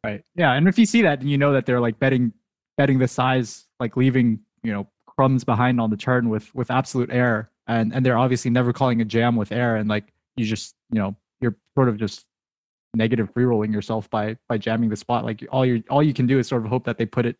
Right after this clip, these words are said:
put the rest of their money in on the river with, with air. And obviously they don't do that all the time, but they never call the turn jam. So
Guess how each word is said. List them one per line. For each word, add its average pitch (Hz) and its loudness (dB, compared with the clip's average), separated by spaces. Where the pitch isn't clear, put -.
put 135 -2
the 117 -4
rest 117 -2
of 131 0
their 113 0
money 113 0
in 110 -2
on 113 -2
the 107 -4
river 120 0
with, 110 -4
with 120 -4
air. 113 0
And 107 -8
obviously 143 2
they 127 -4
don't 131 2
do 135 2
that 123 2
all 151 2
the 135 0
time, 113 -2
but 113 -4
they 123 0
never 131 2
call 127 -2
the 113 -4
turn 120 -2
jam. 113 -4
So 107 -6